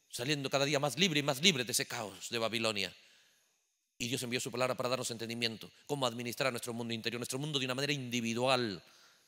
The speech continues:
Mi vida es un mundo que yo no lo debo entregar la jefatura y el control. Ni yo lo voy a tomar,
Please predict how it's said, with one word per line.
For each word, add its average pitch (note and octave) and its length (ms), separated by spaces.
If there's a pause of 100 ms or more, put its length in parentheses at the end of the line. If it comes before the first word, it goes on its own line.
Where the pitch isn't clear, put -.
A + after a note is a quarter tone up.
(640)
Mi B2 100
vida B2+ 180
es A#2 120
un A#2 100
mundo A2 360 (800)
que G2+ 120
yo B2+ 100
no B2+ 80
lo A#2+ 100
debo B2 160
entregar B2 300
la A2+ 60
jefatura B2+ 400
y B2 40
el A#2 80
control. A#2 360 (840)
Ni A#2+ 160
yo F3 140
lo A#3+ 100
voy E3+ 100
a - 60
tomar, A#2+ 440